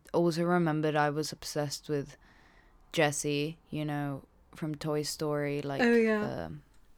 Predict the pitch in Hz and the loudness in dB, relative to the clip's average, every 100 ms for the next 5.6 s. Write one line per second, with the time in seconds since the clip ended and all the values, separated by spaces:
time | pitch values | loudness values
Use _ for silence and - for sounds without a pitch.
0 | - 147 - 151 147 143 143 - 147 143 | -16 -12 -8 -6 -4 -6 -8 -10 -8 -8
1 | 147 147 151 - _ _ _ - - - | -6 -8 -8 -12 _ _ _ -20 -20 -16
2 | - 185 233 - - - - - - 262 | 6 10 10 8 -2 -8 2 4 8 8
3 | 262 262 247 - 233 226 - 220 220 - | 8 6 4 6 6 6 6 8 6 6
4 | 190 254 156 147 156 165 185 _ - 190 | 6 8 8 4 0 -2 -6 _ -2 0
5 | 185 185 185 185 185 175 | 2 2 4 6 4 4